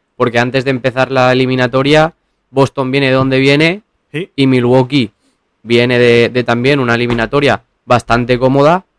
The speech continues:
Speaker 1: pero en esa eliminatoria pierde a la, a la segunda espada de Milwaukee. Entonces ya, eh, los analistas y, y todo este tipo de gente daban un, un pelín ya de, de favoritismo a Boston.
Speaker 2: Hmm.
Speaker 1: Pero ha empezado la eliminatoria y,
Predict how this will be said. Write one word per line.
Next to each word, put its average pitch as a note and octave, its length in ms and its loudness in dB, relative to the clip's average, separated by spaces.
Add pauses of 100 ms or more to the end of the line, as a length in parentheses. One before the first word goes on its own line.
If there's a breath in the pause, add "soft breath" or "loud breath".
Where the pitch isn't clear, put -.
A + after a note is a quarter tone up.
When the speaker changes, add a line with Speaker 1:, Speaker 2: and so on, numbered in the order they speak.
(340)
Speaker 1:
pero A#2+ 180 0
en A#2+ 80 0
esa A#2+ 160 -4
eliminatoria B2+ 600 -2
pierde C3+ 360 -2
a - 20 0
la, A#2+ 200 -2
a A#2 100 -4
la G#2+ 100 -2
segunda A#2 360 -6
espada A2 260 -2
de G#2 100 -2
Milwaukee. A2+ 480 -2 (340)
Entonces C3 380 -4
ya, C3+ 340 0 (440)
eh, A2+ 580 -4
los A2+ 160 -8
analistas A#2+ 640 -2
y, B2 220 -6
y C3 100 -10
todo B2+ 180 -2
este B2 160 -6
tipo B2 200 -6
de A#2 100 0
gente B2+ 320 -6
daban C3 300 0
un, B2+ 320 -4
un B2+ 180 -6
pelín B2+ 340 -2
ya B2+ 120 -2
de, B2 520 -2 (200)
de C3 160 -6
favoritismo B2+ 640 -2
a B2+ 40 2
Boston. A#2 440 -4 (840)
Speaker 2:
Hmm. B2 260 -16
Speaker 1:
Pero A2+ 360 -2
ha A2 40 4
empezado A2 460 0
la A2+ 120 0
eliminatoria A2+ 680 -2
y, A2 360 -4